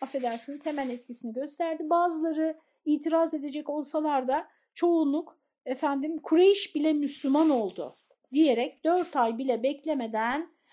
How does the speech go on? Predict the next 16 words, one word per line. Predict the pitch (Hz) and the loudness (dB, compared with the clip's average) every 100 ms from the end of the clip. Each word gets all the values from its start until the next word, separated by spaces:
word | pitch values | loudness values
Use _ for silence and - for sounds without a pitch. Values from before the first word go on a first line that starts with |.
| - | -2
a-, | 277 240 240 | 0 0 -4
e, | 226 220 | -4 -4
civardaki | 285 285 233 214 208 226 | -4 0 0 0 -6 -6
müşrik | 277 - 226 - | -6 -6 -8 -8
kabilelerde | 269 247 226 220 214 196 208 214 | -6 -4 -4 -4 -4 -4 -4 -4
birer | 277 214 202 | 0 0 -2
birer | 233 262 311 - _ _ 277 | -2 0 -2 -8 _ _ -6
Müslüman | 269 - 254 233 | -6 -4 -6 -4
oldular. | 196 185 190 262 311 | -6 -8 -4 -4 -2
Bu | 320 | -6
suretle | 311 269 233 214 214 | -4 -4 -6 -6 -8
Arap | - 262 294 240 | -4 -4 -4 -6
Yarımadası'na | 220 208 202 202 208 | -8 -8 -10 -12 -12
putperestliğin | 208 - 262 240 220 - 196 190 | -14 -8 -4 -4 -6 -10 -12 -10
kökü | 247 247 254 | -12 -10 -6
kazınmış. | 254 269 285 302 - | -6 -4 -6 -6 -10